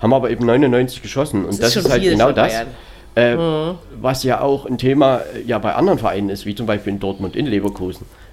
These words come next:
Speaker 1: Ähm, ich meine, sch-, schön, Spektakel, toll. Aber es wird nicht immer Spektakel geben und vor allen Dingen auch nicht jede Woche vier Tore. Und du wirst auch gegen Frankreich nicht vier Tore schießen.
Speaker 2: Nee.
Speaker 1: Und da musst du eben auch mal nur eins kriegen oder null.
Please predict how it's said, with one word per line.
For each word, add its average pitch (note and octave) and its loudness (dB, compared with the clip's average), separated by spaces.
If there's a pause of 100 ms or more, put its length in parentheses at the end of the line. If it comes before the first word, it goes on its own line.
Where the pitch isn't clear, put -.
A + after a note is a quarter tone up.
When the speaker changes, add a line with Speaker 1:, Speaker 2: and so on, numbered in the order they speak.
Speaker 1:
Ähm, G2+ -2
ich - -8
meine, G2+ 2 (380)
sch-, F#2 -12
schön, A2+ -2 (160)
Spektakel, G#2 -2
toll. C#3+ 2 (400)
Aber G#2+ 0
es A2+ -10
wird A2+ -4
nicht D3+ 0
immer C#3+ 0
Spektakel C#3 -6
geben C3 -2
und F#2+ -6
vor F2+ -4
allen F#2+ -4
Dingen G#2 -2
auch G#2 -4
nicht A#2 -6
jede C3+ -4
Woche C3 -6
vier C3 -6
Tore. C3+ -4 (260)
Und G#2 -2
du G2+ -2
wirst A#2+ -2
auch B2 -6
gegen C3 -2
Frankreich D3+ 0
nicht A2+ -4
vier G2+ -6
Tore F#2+ -8
schießen. F#2+ -8
Speaker 2:
Nee. F#2+ -6 (200)
Speaker 1:
Und G#2+ -4
da F#2 4
musst A2 2
du B2 2
eben B2 0
auch B2+ -2
mal C#3+ 2
nur C3 2
eins A2 -2
kriegen D3+ -2
oder C3+ 0
null. C#3+ 0